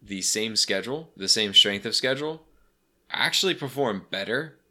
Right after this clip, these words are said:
when they travel more at a statistically significant rate. For example, for every ten thousand miles they travel, you're actually gonna get two points more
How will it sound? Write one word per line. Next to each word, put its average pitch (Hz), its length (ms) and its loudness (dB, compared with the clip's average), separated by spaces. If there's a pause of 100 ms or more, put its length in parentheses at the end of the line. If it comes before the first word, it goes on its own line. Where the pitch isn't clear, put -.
(260)
when 104 140 -4
they 110 100 2
travel 107 380 4
more 95 540 -4 (520)
at 117 260 2
a 110 160 -6
statistically 117 680 -6
significant 98 580 -6
rate. 82 280 -8 (560)
For 135 280 4
example, 101 560 -2 (120)
for - 160 -8
every 120 260 2
ten 117 260 -2
thousand 107 320 4
miles 98 340 0
they 101 100 0
travel, 101 520 0 (580)
you're 95 140 -2
actually 131 220 4
gonna 110 120 4
get 104 260 0
two 120 440 0 (240)
points 98 520 -6
more 90 680 -4